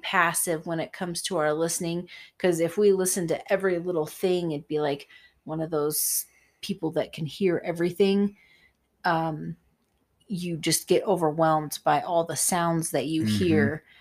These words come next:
Speaker 1: So you have to separate, and our brains do that for us. And that's part of the problem is he talks about in this,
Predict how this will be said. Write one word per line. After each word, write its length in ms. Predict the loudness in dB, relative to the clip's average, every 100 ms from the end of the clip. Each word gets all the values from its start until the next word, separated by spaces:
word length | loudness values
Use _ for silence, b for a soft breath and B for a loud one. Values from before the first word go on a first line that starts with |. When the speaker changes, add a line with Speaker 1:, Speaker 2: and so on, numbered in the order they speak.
| b
Speaker 1:
So 640 | -4 2 6 6 4 2 -2 -6
you 180 | 0 4
have 240 | 6 6
to 100 | 4
separate, 540 | 0 4 4 4 2 2
and 120 | 2
our 180 | 6 6
brains 380 | 8 6 8 4
do 140 | 2 2
that 300 | 4 4 0
for 260 | -4 -2 0
us. 320 | -2 -4 -4
And 160 | -2 4
that's 180 | 4 2
part 260 | 2 2 4
of 40 |
the 60 | -2
problem 540 | -2 4 4 2 -4
is 200 | -6 -8 -10 B B B
he 220 | -6 -6
talks 340 | 2 2 2 0
about 320 | 4 4 2
in 140 | -4
this, 420 | -4 -4 -2 -2